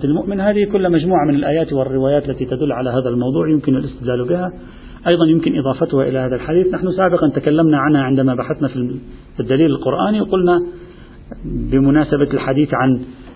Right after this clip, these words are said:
العزة لله ورس-، ولرسوله وللمؤمنين، تحدثنا عنها فلا نعيد.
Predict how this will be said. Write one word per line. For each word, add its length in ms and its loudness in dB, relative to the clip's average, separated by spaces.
العزة 420 0
لله 340 4
ورس-، 280 0
ولرسوله 640 2
وللمؤمنين، 580 2
تحدثنا 440 -2
عنها 240 2
فلا 240 0
نعيد. 340 -4